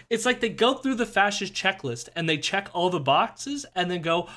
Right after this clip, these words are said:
"Oh, but they were wrong about fasci-, like, what they're defining as fascism is actually cool and good and therefore not fascism." Because for them,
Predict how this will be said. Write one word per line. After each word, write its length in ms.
"Oh, 180
but 160
they 140
were 140
wrong 320
about 320
fasci-, 460
like, 220
what 200
they're 180
defining 560
as 120
fascism 560
is 140
actually 440
cool 280
and 140
good 420
and 180
therefore 360
not 280
fascism." 540
Because 340
for 180
them, 400